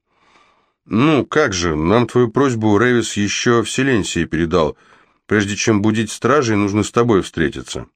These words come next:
"Это так". "Можешь пояснить?" задал я следующий вопрос.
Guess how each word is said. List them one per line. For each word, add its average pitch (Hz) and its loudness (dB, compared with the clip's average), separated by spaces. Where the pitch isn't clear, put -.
"Это 80 -2
так". 76 -4
"Можешь 170 0
пояснить?" 87 -2
задал 82 0
я 78 0
следующий 78 -4
вопрос. 82 -2